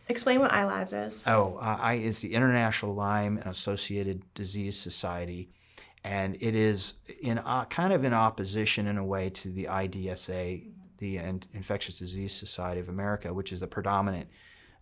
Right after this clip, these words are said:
Speaker 2: medical society for infectious disease. So their belief is different in that we believe there's a condition called chronic Lyme disease.
Speaker 1: Mm-hmm.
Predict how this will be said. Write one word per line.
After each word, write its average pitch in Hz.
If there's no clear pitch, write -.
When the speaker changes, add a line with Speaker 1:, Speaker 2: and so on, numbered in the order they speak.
Speaker 2:
medical 101
society 92
for 87
infectious -
disease. 87
So 113
their 127
belief 113
is 104
different 101
in 98
that 92
we 104
believe 101
there's 95
a -
condition 98
called 92
chronic 107
Lyme 92
disease. 87
Speaker 1:
Mm-hmm. -